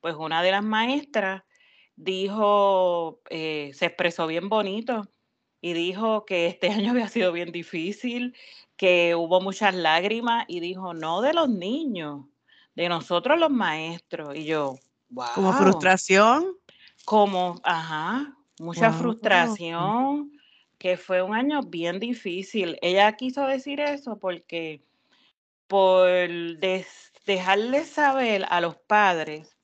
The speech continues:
Speaker 1: porque a veces como que los padres como que no les dan mucha importancia a las cosas de la
Speaker 2: Ujú.
Speaker 1: escuela,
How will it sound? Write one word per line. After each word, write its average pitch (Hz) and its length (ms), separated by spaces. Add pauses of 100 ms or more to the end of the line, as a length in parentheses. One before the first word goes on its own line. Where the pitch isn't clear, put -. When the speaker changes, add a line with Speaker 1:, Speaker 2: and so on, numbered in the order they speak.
Speaker 1:
porque 190 200
a 196 60
veces 208 260
como 302 200
que 233 100
los 196 160
padres 247 580 (720)
como 214 340
que 208 200
no 202 120
les 254 160
dan 302 180
mucha 302 220
importancia 214 840
a - 20
las 160 140
cosas 185 280
de 180 100
la 165 80
Speaker 2:
Ujú. 180 140
Speaker 1:
escuela, 214 680